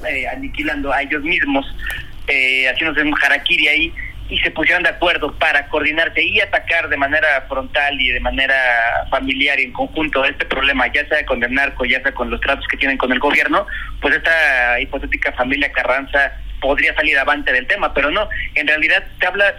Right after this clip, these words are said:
te habla mucho de, de este individualismo, egoísmo y temas no resueltos de, de, eh, de, de estos personajes que necesitan ese reconocimiento, necesitan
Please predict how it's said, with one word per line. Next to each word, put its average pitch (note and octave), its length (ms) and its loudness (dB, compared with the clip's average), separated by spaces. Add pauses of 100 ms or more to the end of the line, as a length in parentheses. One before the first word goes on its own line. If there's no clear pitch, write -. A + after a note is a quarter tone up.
te - 100 -2
habla F#3+ 140 2
mucho F#3 320 -2
de, D3 280 2
de B3 100 2
este F3+ 340 -2
individualismo, D3 1000 2
egoísmo C#3+ 840 2 (240)
y B2+ 500 2 (120)
temas D3+ 380 2
no D3 160 4
resueltos C#3+ 680 0 (220)
de, B2+ 320 0
de, A#2 180 0
eh, B2 520 2 (360)
de, B2+ 240 2
de D3 120 -2
estos D3 220 -4
personajes C#3 600 2 (460)
que C#3 260 2
necesitan D3 840 2
ese D3 160 0
reconocimiento, C#3+ 840 0
necesitan C#3+ 760 0